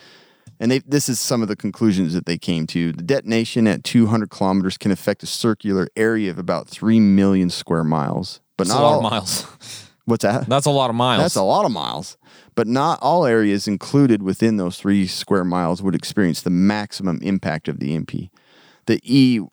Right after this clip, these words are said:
Speaker 1: one that we talked about, the
Speaker 2: Mm-hmm.
Speaker 1: first initial pulse, did show significant damage, and that requires that we be better prepared and figure out how to stop this. It recommended, like, low,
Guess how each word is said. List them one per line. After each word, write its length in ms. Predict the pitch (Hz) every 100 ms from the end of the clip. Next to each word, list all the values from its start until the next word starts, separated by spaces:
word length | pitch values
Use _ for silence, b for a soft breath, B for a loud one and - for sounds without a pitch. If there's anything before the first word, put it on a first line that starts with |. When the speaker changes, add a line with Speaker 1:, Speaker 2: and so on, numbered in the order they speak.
| -
Speaker 1:
one 340 | 107 120 107
that 60 | 87
we 80 | 92
talked 200 | 104 95
about, 220 | 95 87
the 60 |
Speaker 2:
Mm-hmm. 100 | 87
Speaker 1:
first 280 | 87 113 95
initial 440 | 98 98 101 104 87
pulse, 400 | - 95 90 92
did 280 | 95 123
show 200 | 120 107
significant 560 | 95 104 92 87 - -
damage, 500 | 87 87 85 82 - -
and 100 | 101
that 160 | 80
requires 800 | 78 - 107 92 87 85 - - _ -
that 120 | 95
we 180 | 101 101
be 180 | 85 87
better 240 | 90 73
prepared 480 | - 80 104 85 85
and 100 | 80
figure 280 | 92 80 69
out 60 |
how 60 | 92
to 60 | 76
stop 340 | - 80 76
this. 220 | - 92 - b b b b b
It 140 | 120 110
recommended, 680 | 120 110 101 101 95 85 - b b b b b
like, 160 | 71 -
low, 400 | 110 113 107